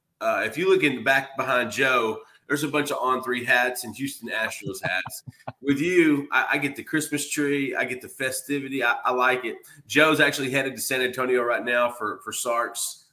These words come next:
Speaker 1: uh, Alamo Bowl press conference that'll, that'll be going up in a few hours. And so, um, my man Trey came in to pitch hit, and we, we've always got stuff to update from portal to team. Bowl practice is starting at the end of the week. There's always something going on in December in Austin.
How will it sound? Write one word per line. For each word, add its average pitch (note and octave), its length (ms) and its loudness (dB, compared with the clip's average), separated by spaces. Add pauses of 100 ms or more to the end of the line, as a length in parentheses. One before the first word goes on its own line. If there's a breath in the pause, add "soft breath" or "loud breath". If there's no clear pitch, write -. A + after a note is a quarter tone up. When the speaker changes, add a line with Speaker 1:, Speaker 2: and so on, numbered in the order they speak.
Speaker 1:
uh, G2 180 2
Alamo A#2 340 2
Bowl A2+ 200 -4
press A#2+ 240 -4
conference A2+ 480 -4
that'll, G2 400 -4
that'll G2+ 180 -8
be G2+ 140 -14
going G#2+ 260 -6
up G2+ 160 -6
in G2+ 80 -6
a F#2+ 80 -8
few G2+ 160 -4
hours. G#2 420 2 (440 loud breath)
And F#2+ 120 -6
so, G#2+ 360 0
um, F#2 320 0 (280)
my A2 80 2
man B2 300 4
Trey C3 240 2
came B2+ 220 2
in B2+ 100 6
to B2 60 -4
pitch B2+ 340 -2
hit, C3+ 320 -2
and A2 160 -8
we, D#3+ 140 -2
we've - 220 -6
always E3+ 340 4
got B2 180 0
stuff - 280 -2
to A2 60 -8
update A2 540 -4
from G2+ 140 -10 (120)
portal D#3 480 2
to - 120 -12
team. D3 580 0 (260 loud breath)
Bowl C#3+ 240 4
practice C#3+ 440 2
is C3+ 100 -2
starting C3+ 340 2
at C3 140 0
the - 80 -8
end C#3 160 2
of C3+ 60 0
the B2 80 -2
week. C3+ 380 -2
There's - 160 0
always C3 440 2
something A2 300 -6
going G#2+ 240 -2
on G2+ 140 -2
in G2 100 -8
December F#2+ 440 -6
in F2 60 -4
Austin. E2+ 400 -6